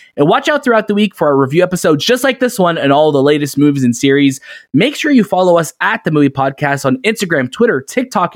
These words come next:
and Letterboxd. And don't forget to leave us a review on Apple Podcasts, Spotify.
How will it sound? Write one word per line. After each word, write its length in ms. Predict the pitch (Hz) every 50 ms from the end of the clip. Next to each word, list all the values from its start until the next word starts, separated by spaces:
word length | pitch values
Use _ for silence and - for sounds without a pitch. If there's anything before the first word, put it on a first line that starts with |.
| -
and 100 | 143 131 127
Letterboxd. 640 | 120 131 170 220 226 165 143 127 120 120 - - - - - - - - _
And 100 | - 135
don't 120 | 131 185 190
forget 260 | 196 180 180 180 180
to 60 | 165
leave 160 | 147 143 143
us 140 | 143 139 -
a 40 | 131
review 240 | 123 120 117 123 123
on 80 | 120
Apple 180 | 117 110 110 101
Podcasts, 560 | - - 165 175 - - 117 104 98 - -
Spotify. 560 | - - 160 180 175 - - 120 104 95 90